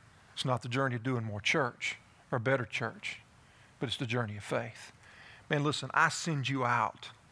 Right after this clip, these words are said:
to make a difference and to absorb what we've talked about today, because there's a lot of questions, and I don't know of any of us that stand up and do probably what we need to be doing. So every one of us in this room has some,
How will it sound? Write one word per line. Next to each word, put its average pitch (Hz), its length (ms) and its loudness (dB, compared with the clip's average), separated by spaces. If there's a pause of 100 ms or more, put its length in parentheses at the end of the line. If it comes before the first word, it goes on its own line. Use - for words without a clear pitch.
(240)
to 135 80 0
make 120 180 0
a 110 60 -4
difference - 560 -2 (500)
and 135 140 2
to 135 100 0
absorb 120 640 2
what 131 180 2
we've 135 180 -4
talked - 300 2
about 135 300 4
today, 127 360 2 (600)
because 131 260 2
there's 131 140 0
a 135 40 2
lot 131 220 8
of 127 80 -4
questions, 127 460 2
and 127 100 6
I 156 60 10
don't 151 140 2
know 127 80 0
of 143 140 2
any 160 280 2
of 110 120 2
us 113 140 -4
that - 140 -4
stand 135 400 2
up 120 180 0
and 113 80 -2
do 123 140 0
probably 120 420 2
what 120 220 0
we 127 100 -2
need 120 220 -4
to 104 80 -8
be 113 140 -4
doing. 113 360 -4 (420)
So - 160 4
every 165 240 8
one 160 180 2
of 123 100 2
us 120 120 -2
in 131 120 -2
this 123 180 -4
room 127 220 0
has 127 300 6
some, 110 200 -8